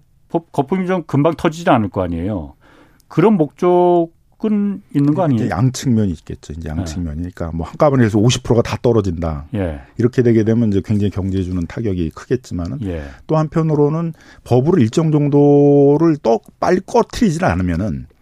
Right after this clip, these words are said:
Speaker 2: 그게 한 이 년, 삼 년 계속 간다. 그러게 되면 또 거기에서 주어지는 경제 부담이 크겠죠. 일단
Speaker 1: 음.
Speaker 2: 부동산 거래가 안 될 거고.
Speaker 1: 예.
Speaker 2: 그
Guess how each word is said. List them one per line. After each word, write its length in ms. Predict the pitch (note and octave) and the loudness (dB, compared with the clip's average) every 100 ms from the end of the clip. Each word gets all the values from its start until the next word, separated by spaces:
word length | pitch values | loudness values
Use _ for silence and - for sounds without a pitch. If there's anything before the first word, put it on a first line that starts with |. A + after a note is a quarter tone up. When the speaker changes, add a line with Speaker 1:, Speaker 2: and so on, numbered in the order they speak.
| _ _ _ | _ _ _
Speaker 2:
그게 220 | - C#3+ | -2 0
한 140 | D#3+ B2+ | 2 4
이 120 | B2 | 4
년, 160 | D3+ D3 | 4 2
삼 160 | C#3 | 0
년 120 | C#3+ | 0
계속 320 | C#3 F2+ C3 - | -2 0 0 0
간다. 540 | F2 D#2 F2 D2 C2 _ - - | -2 -2 -4 -6 -10 _ -20 -2
그러게 260 | D3 F3 | 2 4
되면 200 | F3+ G#3 G3 | 4 2 2
또 100 | F3 | 0
거기에서 500 | G#2 A2+ D#3+ D3 C3+ | -2 2 2 2 0
주어지는 460 | A#2+ A#2 A2 A2+ | 2 2 2 0
경제 320 | G2+ G2+ G#2+ | -2 0 0
부담이 260 | F2+ G2 G2+ | 0 -2 -4
크겠죠. 640 | - - D3 - C#2+ B1+ - _ | -6 -2 -2 -2 -10 -10 -18 _
일단 240 | - E2+ C#3 | -4 0 0
Speaker 1:
음. 20 | |
Speaker 2:
부동산 400 | - C3+ B2+ C3 | 2 2 4 2
거래가 360 | - G#2 G#2 E2+ | 2 2 2 0
안 100 | D#2 | -4
될 120 | E2 | -6
거고. 340 | - C#2+ C2+ C2 | -8 -8 -8 -8
Speaker 1:
예. 440 | F#2+ E2 D#2+ B2+ - _ _ - | -10 -10 -10 -12 -14 _ _ -8
Speaker 2:
그 260 | F#2+ D#2+ | -6 -6